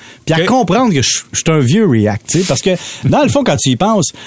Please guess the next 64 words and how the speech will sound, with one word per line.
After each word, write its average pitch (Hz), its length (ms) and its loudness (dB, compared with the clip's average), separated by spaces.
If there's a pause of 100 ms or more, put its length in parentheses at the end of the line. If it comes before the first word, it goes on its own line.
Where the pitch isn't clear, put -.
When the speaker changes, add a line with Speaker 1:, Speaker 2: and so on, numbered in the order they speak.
Speaker 1:
un 147 160 0
créateur 254 420 0
de 175 80 2
contenu, 131 400 2
ça 120 160 -2
peut 120 140 -2
être 113 80 0
du 101 100 -4
podcast, 147 640 -2
ça 107 80 -2
peut 135 140 -2
Speaker 2:
Oui. 117 60 0
Speaker 1:
être 110 60 -4
de 107 60 -2
la 104 80 -2
formation 117 520 0
en 131 60 0
ligne, 131 200 2
un 107 60 -2
conférencier 135 580 0
motivateur. 131 560 -2 (220)
Ce - 200 0
sont 311 140 0
toutes - 180 -4
des 127 140 0
choses 170 280 -2
qui - 100 -4
existaient 95 340 -2
avant. 107 360 0 (320)
C'est - 120 -2
juste 302 160 0
qu'avant, 160 400 0
on 127 80 2
avait 120 200 0
des 139 140 0
références 123 520 0
de 101 80 -4
plateforme. 104 580 -4 (220)
Exemple, 190 420 0
quand 320 120 0
t'es 156 140 0
employé 120 400 0
dans 139 140 0
une 87 140 -4
entreprise, 98 680 -4 (720)
ton 302 200 2
C 170 220 0
V, 214 120 2
tu 180 120 0
le 143 60 2
bâtis 135 440 0
en 139 120 2
référence. 110 460 0
Tu - 120 -4
dis, « 120 60 -2
Bon, 139 140 0
il 123 40 2
y - 20 0
a - 20 0
des 107 240 0
analystes, 98 460 0
des 110 80 -2
directeurs. » 104 580 -4
Donc, 131 200 -2